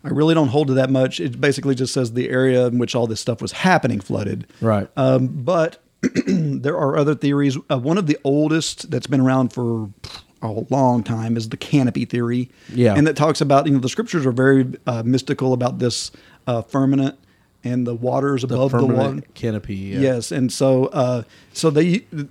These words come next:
Speaker 1: the canopy theory is that there was this canopy of water encircling the earth, and that whenever the flood happened, whatever was holding it there broke, and it all fell to the earth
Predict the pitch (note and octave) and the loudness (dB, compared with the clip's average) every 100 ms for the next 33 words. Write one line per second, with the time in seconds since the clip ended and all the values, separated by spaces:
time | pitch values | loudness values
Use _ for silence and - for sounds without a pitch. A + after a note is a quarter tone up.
0 | D3+ B2+ C3 - G#3 F#3+ D#3 D3+ C#3+ C#3+ | -10 0 0 2 0 0 0 2 2 2
1 | D3+ C3 A#2+ C#3 C3 C3 A#2+ B2 B2 B2 | 2 2 2 -2 0 0 0 0 0 0
2 | A#2 B2+ A#2+ - - D3+ D3 C#3 C3 A2 | -2 -4 -4 -8 0 2 4 4 2 0
3 | A2 B2 B2+ B2 A#2+ G#2+ A2 D3 A#2+ - | -2 2 2 2 0 -2 -6 -2 -2 0
4 | C#3+ C3+ C3+ B2+ A#2 G#2+ A#2 B2 A2 - | 0 2 2 0 0 -2 -4 -2 -4 -4
5 | - - - _ _ _ B2+ A#2+ B2 B2+ | -16 -20 -20 _ _ _ -2 0 0 0
6 | B2+ A2+ A2+ G#3 F#3 D#3 D3+ C#3+ C3 - | -2 -4 -4 0 4 4 4 0 0 -4
7 | - B2+ C#3+ C#3+ C3+ B2 - F#3 E3 E3 | -4 0 4 4 2 -2 2 2 2 0
8 | C#3+ B2+ A#2 C3+ C#3 - C#3+ A#2+ A#2+ A#2+ | 0 0 2 4 4 0 -4 0 0 0
9 | - B2 A#2 A2 G#2+ - | 2 2 2 -4 -6 -10